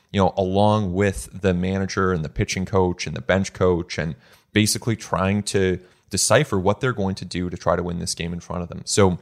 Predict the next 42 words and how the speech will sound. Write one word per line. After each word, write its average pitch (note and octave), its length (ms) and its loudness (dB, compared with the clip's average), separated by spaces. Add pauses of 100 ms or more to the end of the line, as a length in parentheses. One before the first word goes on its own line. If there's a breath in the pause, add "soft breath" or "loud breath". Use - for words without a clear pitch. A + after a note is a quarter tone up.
(540)
it's - 80 -6
a F#2 60 2
lot G#2+ 140 8
of C3+ 80 2
fun. F#2 300 0 (340 soft breath)
And G2 160 2
yet, C#3 540 0
as G2+ 220 2
you F2+ 80 -4
say, F#2+ 480 2 (280 soft breath)
disappointment B2+ 600 2
looms - 500 -4
for G2 500 4 (160)
not C3 260 4
only C3 260 0
one F#2 160 0
of F2 80 -4
these F2 180 -4
three E2+ 220 -12
teams, - 640 -6 (200)
you F#2+ 80 -4
know, F2 80 0
within G2 300 0
the F2+ 100 0
American F2 320 -6
League E2 180 -10
East, - 380 -6
but, F#2+ 220 2 (200 soft breath)
you C#3+ 60 -2
know, A#2+ 60 4
you C3+ 100 2
look F3+ 140 2
around A#2+ 180 4
baseball F2 340 -2
right E2 140 -4
now, E2+ 160 -6
probably G#2+ 380 2 (260 soft breath)
fifteen, B2 480 0
sixteen G#2 400 0
teams F#2 320 -4
are - 60 -6
still - 220 -2